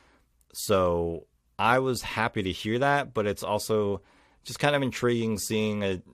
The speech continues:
a president of basketball operations, their mentality, where he's really trying to tamper expectations to make sure this team doesn't get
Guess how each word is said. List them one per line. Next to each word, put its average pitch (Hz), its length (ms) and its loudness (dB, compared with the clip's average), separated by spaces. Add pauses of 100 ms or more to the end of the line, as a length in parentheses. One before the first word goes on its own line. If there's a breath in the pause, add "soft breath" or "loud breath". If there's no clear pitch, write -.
(120)
a - 80 -4
president 107 640 2
of 85 80 -4
basketball 90 420 0
operations, 85 640 -2
their 87 160 0
mentality, 85 840 -2
where 80 600 -4 (360 soft breath)
he's - 240 -12 (180)
really 147 360 2
trying 143 280 4
to 120 60 -2
tamper 110 380 0
expectations 87 1300 -2
to 101 100 -8
make 95 240 -6
sure 98 260 0
this 90 180 -6
team 92 360 -6
doesn't 95 500 -2
get 87 360 -2